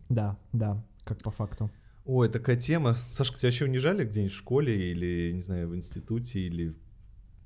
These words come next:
Speaker 2: где там?
Speaker 1: Слушай,
Speaker 2: Где-то
Speaker 1: ну
Speaker 2: вообще
Speaker 1: было,
Speaker 2: во дворе
Speaker 1: наверное,
Speaker 2: пинали
Speaker 1: было,
Speaker 2: тебя?
Speaker 1: да, да, было в с-, э, в,
Speaker 2: Или
Speaker 1: наверное,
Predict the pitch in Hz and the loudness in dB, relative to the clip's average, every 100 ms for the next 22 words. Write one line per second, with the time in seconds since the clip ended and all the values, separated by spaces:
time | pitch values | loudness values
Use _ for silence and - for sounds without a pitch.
0 | - 117 92 98 82 85 - 101 107 - | -16 -12 0 0 0 -2 2 6 6 8
1 | - - - 147 104 117 117 104 104 - | 6 6 6 6 8 8 6 8 8 6
2 | 123 120 - 131 127 120 127 143 120 - | 6 4 4 2 2 4 4 4 2 -2
3 | - 123 120 120 117 113 110 117 113 113 | 0 4 6 6 4 2 0 2 4 6
4 | 113 113 | 4 4